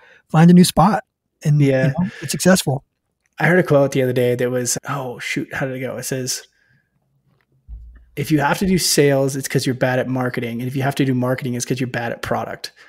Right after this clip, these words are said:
Speaker 2: And I think there's a lot of truth to that. A great product sells itself, right? Like, a
Speaker 1: Hundred percent.
Speaker 2: gr-, a great area in hunting, s-, yeah, like, y-, it's not a question, right?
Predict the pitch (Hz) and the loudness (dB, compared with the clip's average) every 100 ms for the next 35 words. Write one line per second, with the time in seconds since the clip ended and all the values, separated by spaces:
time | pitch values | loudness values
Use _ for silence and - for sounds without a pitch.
0 | _ _ - - 147 147 135 185 180 151 | _ _ -8 -2 2 4 4 4 4 4
1 | 160 135 127 160 151 - 143 143 139 123 | 4 2 4 4 2 0 2 2 2 0
2 | 123 143 120 135 143 - - 135 127 120 | 0 -2 -2 2 4 2 0 -2 0 -2
3 | - - - 120 120 - - 123 - 143 | -6 -4 -2 -4 -4 -6 -6 -4 -8 -10
4 | - 135 131 - 143 143 143 143 131 135 | -6 -2 0 2 2 2 0 -2 -2 0
5 | 147 147 131 120 131 143 - 127 123 135 | 0 -2 -2 -2 2 4 2 -2 -4 -2
6 | 151 185 208 - - - _ 139 117 127 | -2 -2 -6 -12 -20 -20 _ -4 -2 -2
7 | 135 175 180 - 127 143 123 117 117 135 | 2 2 2 -2 -2 0 0 -2 -4 -4
8 | 143 - 151 175 - 147 160 - 123 127 | -4 -4 0 0 0 0 0 -2 -8 -2
9 | 139 156 | 0 0